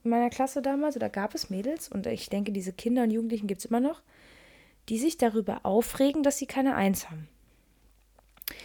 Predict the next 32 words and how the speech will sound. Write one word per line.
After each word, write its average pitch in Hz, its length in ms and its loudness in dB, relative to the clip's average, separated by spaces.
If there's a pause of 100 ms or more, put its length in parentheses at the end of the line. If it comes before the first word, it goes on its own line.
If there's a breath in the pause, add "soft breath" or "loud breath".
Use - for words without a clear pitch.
(300 loud breath)
Und 214 140 0
für - 140 2
die 226 120 2
eine 269 140 8
zwei 202 240 2
plus 254 320 6
in 240 100 2
dem 220 120 6
Moment 226 360 4
sogar 226 220 0
schon 233 220 0
was 240 160 0
Negatives 185 580 0
ist, - 280 -14
weil 180 80 -2
es - 120 -8
keine 226 240 4
Eins. 175 440 0 (180)
Und 185 80 -4
du 185 100 -2
bekommst 220 440 0
ja 190 280 0 (100)
suggeriert 202 640 0
in 240 80 0
diesem 208 180 -2
Schulsystem, 247 680 0
dass 214 340 -4 (320)
nur 220 220 4
die 208 260 -2
mit 226 200 2
einer 196 180 0
Eins 220 460 0